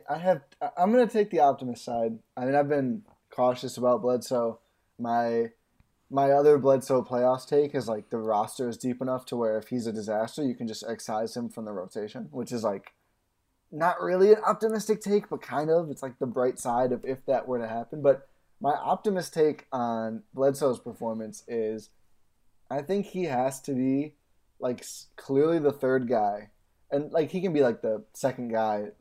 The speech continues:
like, uh, on, on staggered bench units or whatever, like, if Giannis is sitting, sure. But, I mean, like, when starters are on the floor, whatever, your closing lineup, when your best five are on the floor,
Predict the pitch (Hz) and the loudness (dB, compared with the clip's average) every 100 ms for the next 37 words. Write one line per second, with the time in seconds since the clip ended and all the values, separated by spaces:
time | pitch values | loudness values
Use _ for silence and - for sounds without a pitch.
0 | - 117 135 135 127 123 110 107 123 120 | -18 -6 0 0 0 -4 -6 -6 -6 -4
1 | - 135 120 113 113 104 117 104 101 110 | 2 4 4 -2 -6 -8 -10 -10 -8 -6
2 | 104 104 101 - 107 110 101 101 110 117 | -4 -6 -8 -10 -6 -6 -6 -10 -14 -14
3 | - 113 120 120 127 135 135 120 104 _ | -14 -14 -14 -8 -2 0 0 -2 -4 _
4 | _ _ _ - 139 127 - 151 147 139 | _ _ _ 2 2 2 4 6 8 6
5 | 123 120 110 101 113 110 101 98 120 123 | 4 0 -2 -8 -6 -4 -4 -8 -4 -2
6 | 120 120 120 120 - 147 135 131 110 104 | 0 -2 -2 -6 2 4 4 2 -2 -4
7 | 101 - 127 135 147 147 120 113 113 107 | -6 -6 -4 0 0 0 0 2 0 -2
8 | 98 98 - - | -10 -16 -20 -20